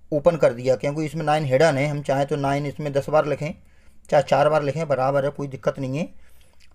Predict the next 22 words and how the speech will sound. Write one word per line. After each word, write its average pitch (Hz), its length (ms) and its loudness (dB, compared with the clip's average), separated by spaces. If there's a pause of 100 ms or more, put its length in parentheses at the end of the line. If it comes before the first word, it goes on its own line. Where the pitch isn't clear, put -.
तो 185 80 2
ये 170 120 2
आ 165 100 6
जाएगा 151 240 4
नाइन 151 300 -4
पॉइंट 147 300 -4
नाइन 139 240 -2
नाइन 143 200 -2
नाइन। 120 220 -6
इसको 151 260 -2
हम 185 400 2 (2250)
तोड़ 202 180 4
के 220 140 4
लिख 165 160 2
दें, 147 220 -2 (1080)
नौ 156 460 2 (1000)
धन 127 500 -2 (800)
ज़ीरो 208 640 2
दशमलव 139 720 0 (1300)
नाइन 147 680 -4
नाइन 131 720 -6
नाइन 123 600 -6